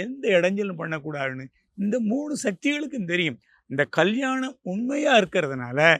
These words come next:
என்னுடைய இறந்த தம்பியும் திருப்பி வந்துட்டான். நல்ல பண்ணி, இறந்த தம்பியும் திருப்பி வந்துட்டார். அப்ப இந்த மூணு சக்திகளும் ஒண்ணுக்கொண்ணு ட்ரையாங்குலரா இருக்கு. இந்த மூணு சக்திகளையும் நம்ம நம்பி, அந்த மூணு சக்திகளை என்ன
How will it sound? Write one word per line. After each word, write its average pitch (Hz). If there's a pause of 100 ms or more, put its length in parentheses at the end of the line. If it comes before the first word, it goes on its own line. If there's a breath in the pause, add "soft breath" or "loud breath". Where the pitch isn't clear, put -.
(380 soft breath)
என்னுடைய 160 (160)
இறந்த 311 (120)
தம்பியும் 254
திருப்பி 247
வந்துட்டான். - (440)
நல்ல 226
பண்ணி, 180 (260)
இறந்த 262
தம்பியும் 185 (420)
திருப்பி 302
வந்துட்டார். 165 (280 soft breath)
அப்ப 254
இந்த 180
மூணு 294
சக்திகளும் 214 (340)
ஒண்ணுக்கொண்ணு 269 (120)
ட்ரையாங்குலரா 226
இருக்கு. 127
இந்த 151
மூணு 294
சக்திகளையும் 190 (400 soft breath)
நம்ம 151 (140)
நம்பி, 208 (540)
அந்த 165
மூணு 240
சக்திகளை 214
என்ன 233